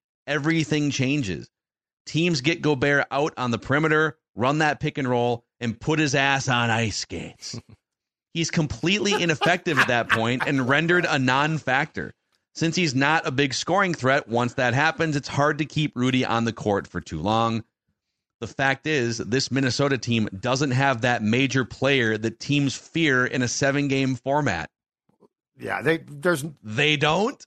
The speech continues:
Speaker 2: Yeah, Ant, Ant sucks.
Speaker 1: Neither did the Jazz during the two thousand twenty-one playoffs. There's no Jokic, there's no Giannis, there's no Steph, there's no LeBron or anyone near that
Speaker 2: What?
Speaker 1: stature in Minnesota. Edwards is good, but still has a ways to go.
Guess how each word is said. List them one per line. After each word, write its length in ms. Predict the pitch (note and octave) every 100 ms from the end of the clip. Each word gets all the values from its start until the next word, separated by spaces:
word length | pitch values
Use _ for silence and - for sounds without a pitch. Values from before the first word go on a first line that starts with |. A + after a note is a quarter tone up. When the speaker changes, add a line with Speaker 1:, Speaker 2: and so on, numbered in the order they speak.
| -
Speaker 2:
Yeah, 300 | E3 C#3 -
Ant, 280 | F#3 F#3 E3+ -
Ant 240 | G3+ F#3+
sucks. 520 | - F3+ C3 - - _ _ _
Speaker 1:
Neither 420 | A#2+ D#3 G3 G3+
did 200 | D#3+ F3+
the 80 | E3
Jazz 440 | C3 C#3+ D#3 D#3 A#2
during 220 | C3+ C3
the 80 | A#2+
two 160 | -
thousand 360 | - C#3 A#2+ A#2+
twenty-one 420 | C3+ C3 A#2+ A2+
playoffs. 520 | - G#2+ G2+ G2 -
There's 220 | A2+ A#2
no 200 | G#2 B2+ D3
Jokic, 560 | B2 B2 A#2+ A#2 A2
there's 200 | - G#2 G2
no 140 | B2
Giannis, 500 | C3 A2+ A2 A2 G#2
there's 220 | G#2 G2
no 140 | A2+ A#2+
Steph, 460 | - B2 A#2 A2
there's 180 | G#2+ F#2+
no 140 | A2
LeBron 460 | A#2 G2 A2 G#2+ G#2
or 40 | G2+
anyone 400 | A#2 C3 B2 A2
near 160 | A#2
that 160 | A#2 A2
Speaker 2:
What? 80 | B3
Speaker 1:
stature 400 | A2 G2+ - G#2
in 100 | F#2+
Minnesota. 720 | F#2 F2+ - A2 A2 G#2 G2+ _ _ _ _ -
Edwards 340 | D3+ F3+ G3+ F3
is 120 | C3+
good, 280 | A#2 D3 A#2+
but 120 | A#2+
still 160 | - B2+
has 160 | C3
a 80 | A#2
ways 300 | G#2+ A#2+ A#2+
to 120 | -
go. 340 | G2+ G2 F#2